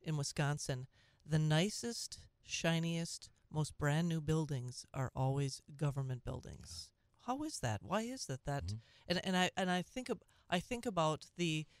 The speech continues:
Speaker 1: taxpayers in that community and how, how the heck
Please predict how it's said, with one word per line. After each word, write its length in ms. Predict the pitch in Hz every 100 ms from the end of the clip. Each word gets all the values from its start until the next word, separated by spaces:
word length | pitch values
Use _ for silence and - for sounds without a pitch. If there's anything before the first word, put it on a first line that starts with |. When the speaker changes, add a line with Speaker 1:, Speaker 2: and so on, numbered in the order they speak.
| _
Speaker 1:
taxpayers 800 | - 185 170 - - 165 139 143
in 160 | - 147
that 240 | 139 135
community 600 | - 156 151 156 139 135 -
and 140 | 139 135
how, 300 | - 151 147 - _ _ _ -
how 160 | 254
the 140 | 311 285
heck 500 | - 196 147 143